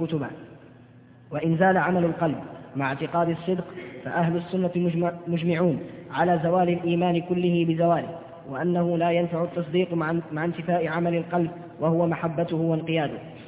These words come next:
كما لم ينفع إبليس وفرعون وقومه واليهود والمشركين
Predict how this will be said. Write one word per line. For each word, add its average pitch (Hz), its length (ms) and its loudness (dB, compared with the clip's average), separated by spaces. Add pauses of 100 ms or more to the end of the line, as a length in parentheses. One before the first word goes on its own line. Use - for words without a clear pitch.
(260)
كما 131 220 -2
لم 175 160 2
ينفع 180 380 0
إبليس 175 340 2 (320)
وفرعون 147 540 0 (220)
وقومه 170 480 2
واليهود 170 420 4
والمشركين 160 840 -2